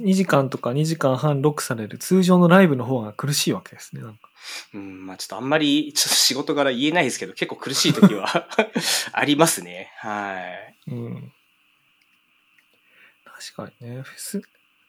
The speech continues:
Speaker 1: どんな鳥とかでもね、九十分とかですからね、
Speaker 2: あ、
Speaker 1: セットが。
Speaker 2: そうそうそうそう、そう。
Speaker 1: うん。
Speaker 2: だから、まあ、
Speaker 1: 短いですもんね。
Speaker 2: うん、短いから。昔はでも、二十代の頃はなんかもう、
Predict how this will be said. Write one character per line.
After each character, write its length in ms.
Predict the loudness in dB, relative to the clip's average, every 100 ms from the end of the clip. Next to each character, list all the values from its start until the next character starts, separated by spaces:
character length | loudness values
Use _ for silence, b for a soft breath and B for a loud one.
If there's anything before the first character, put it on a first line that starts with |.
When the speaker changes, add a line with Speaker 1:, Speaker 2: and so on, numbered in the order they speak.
| _
Speaker 1:
ど 100 | 0
ん 60 | 0
な 100 | 4
鳥 220 | 4 6
と 120 | 6
か 140 | 6 6
で 60 |
も 140 | 2 2
ね、 300 | 2 2 -4 _ _ _ _ _ _
九 180 | 4 6
十 120 | 6
分 200 | 4 2
と 100 | 0
か 80 | -4
で 60 | -6
す 80 | -8
か 100 | -2
ら 60 |
ね、 100 | 4
Speaker 2:
あ、 40 | 6
Speaker 1:
セ 140 | 6
ッ 20 |
ト 40 | 2
が。 40 |
Speaker 2:
そ 80 | 0
う 20 |
そ 120 | -2 -2
う 40 |
そ 300 | -2 -2 -4
う 20 | -6
そ 300 | -2 -2 0
う、 20 |
そ 0 |
う。 40 |
Speaker 1:
う 80 | 0
ん。 20 | 0
Speaker 2:
だ 80 | 0
か 120 | -2
ら、 220 | -2 2
ま 240 | 4 4
あ、 20 | 4
Speaker 1:
短 60 |
い 20 | 0
で 40 |
す 160 | 0 -10
も 80 |
ん 80 | -12
ね。 160 | -14 -6
Speaker 2:
う 300 | -2 0 0
ん、 40 | -4
短 340 | -6 -4 -4
い 80 | -4
か 100 | -6
ら。 240 | -8 -12 B B B B B B B _ _ -2
昔 480 | -2 -2 -2 -2
は 80 | -2
で 80 | -2
も、 220 | -2 -4
二 180 | -2 0
十 260 | 2 4 6
代 200 | 6 4
の 80 | 0
頃 280 | -2 -2 0
は 180 | 0
な 100 | 0 -6
ん 120 | -6
か 100 | -6
も 480 | -4 -2 -2 -4
う、 60 | -12